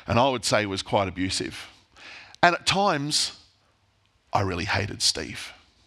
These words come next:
I could see the stress he caused my boss. I could see the stress he caused me. And this was, this was something that was, for thirteen years of my I T career space,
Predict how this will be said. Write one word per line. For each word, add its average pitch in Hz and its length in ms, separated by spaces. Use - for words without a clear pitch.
I - 80
could - 180
see 170 380
the 151 100
stress - 300
he 139 80
caused 120 280
my 104 100
boss. 113 340
I - 40
could 113 140
see 131 140
the 117 80
stress - 280
he 117 60
caused 107 360
me. 101 420
And 120 200
this - 180
was, 139 320
this 156 220
was 156 100
something 113 420
that 104 200
was, - 460
for - 140
thirteen 147 520
years 113 520
of 104 160
my 101 360
I 120 160
T 110 260
career 104 460
space, - 720